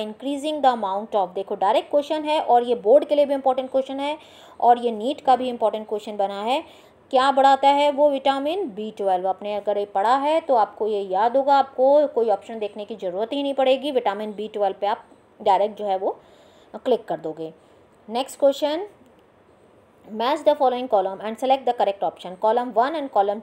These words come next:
टू दोनों को, अ, जोड़ना है और ये लास्ट ईयर का क्वेश्चन है, नीट टू थाउजेंड ट्वेंटी का। So, फर्स्ट कॉलम में दिया है Clostridium butyricum, तो आपको ध्यान रखना है butyricum से आप उसको रिलेट कर सकते हैं butyric एसिड।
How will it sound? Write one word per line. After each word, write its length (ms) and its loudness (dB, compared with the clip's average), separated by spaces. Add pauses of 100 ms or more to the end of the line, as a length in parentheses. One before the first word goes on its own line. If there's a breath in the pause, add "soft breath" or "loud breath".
टू 200 -6
दोनों 340 -2
को, 380 4
अ, 280 -2
जोड़ना 340 -4
है 180 -2
और 80 0
ये 100 0
लास्ट 320 -2
ईयर 120 2
का 120 0
क्वेश्चन 340 -6
है, 100 -4
नीट 240 -8
टू 100 -8
थाउजेंड 380 -4
ट्वेंटी 320 -8
का। 240 -2 (680 loud breath)
So, 80 4
फर्स्ट 420 2
कॉलम 240 4
में 180 -2
दिया 160 2
है 160 -2
Clostridium 800 0
butyricum, 560 -2 (280)
तो 120 2
आपको 380 0
ध्यान 220 -4
रखना 240 -4
है 340 -4
butyricum 500 -4
से 180 0
आप 260 0
उसको 240 -4
रिलेट 320 -2
कर 140 0
सकते 320 -8
हैं 580 -6
butyric 420 -6
एसिड। 400 -8